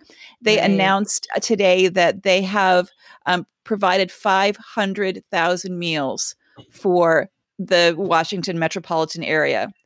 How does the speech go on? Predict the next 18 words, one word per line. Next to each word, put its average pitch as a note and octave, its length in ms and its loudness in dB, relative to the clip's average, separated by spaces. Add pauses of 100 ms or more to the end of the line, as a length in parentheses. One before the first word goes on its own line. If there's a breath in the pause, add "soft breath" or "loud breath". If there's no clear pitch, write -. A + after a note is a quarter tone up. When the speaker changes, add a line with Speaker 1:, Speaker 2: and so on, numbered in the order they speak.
Speaker 1:
since - 260 -6
they've E3 160 -2
been D#3+ 120 -6
starting D#3+ 340 -2
to F#3 100 -10
create D#3+ 320 -4
meals D3 500 -6
in E3 140 -8
Nats D3 260 -4
Park. - 300 -10 (400 soft breath)
That's G3 160 -2
half G#3 280 -2
Speaker 2:
Holy G3+ 120 -2
Speaker 1:
a A3 80 0
million F3+ 400 2
Speaker 2:
shit. D#3+ 60 -4
Speaker 1:
meals. D3+ 500 -4 (320 loud breath)
That's F#3+ 380 0